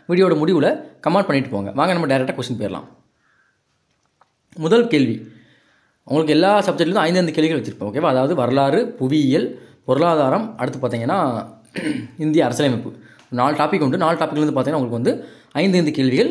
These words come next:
ஒரு லாஸ்ட் ஒரு ஐந்து கேள்விகள் பார்த்தீங்கன்னா, பொது அறிவு எல்லாத்தையும் மிக்ஸ் பண்ணி எடுத்தது கேள்விகள். ஓகேவா? So, முதல் கேள்வி வரலாறுல இருந்து, சந்திரகுப்தர் காலத்தில் இந்தியா வந்த கிரேக்க பயணி யார்? சரியான ஆன்சர் கெஸ் பண்ணுங்க பார்க்கலாம். சரியான ஆன்சர் பார்த்தீங்க அப்படின்னா,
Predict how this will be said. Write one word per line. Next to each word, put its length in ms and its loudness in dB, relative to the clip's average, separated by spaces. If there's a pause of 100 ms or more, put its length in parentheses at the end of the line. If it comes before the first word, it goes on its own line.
ஒரு 180 -2
லாஸ்ட் 280 2
ஒரு 80 4
ஐந்து 200 2
கேள்விகள் 260 -2
பார்த்தீங்கன்னா, 380 -2
பொது 180 2
அறிவு 200 2
எல்லாத்தையும் 320 2
மிக்ஸ் 160 -6
பண்ணி 160 0
எடுத்தது 220 -2
கேள்விகள். 340 -8
ஓகேவா? 280 0 (300)
So, 120 -8
முதல் 260 2
கேள்வி 180 4
வரலாறுல 440 2
இருந்து, 200 0 (680)
சந்திரகுப்தர் 560 2
காலத்தில் 340 2 (260)
இந்தியா 360 4
வந்த 260 2 (360)
கிரேக்க 320 2
பயணி 360 2
யார்? 320 0 (200)
சரியான 320 2
ஆன்சர் 240 2
கெஸ் 140 -2
பண்ணுங்க 200 0
பார்க்கலாம். 320 2 (2750)
சரியான 340 2
ஆன்சர் 200 0
பார்த்தீங்க 220 2
அப்படின்னா, 220 0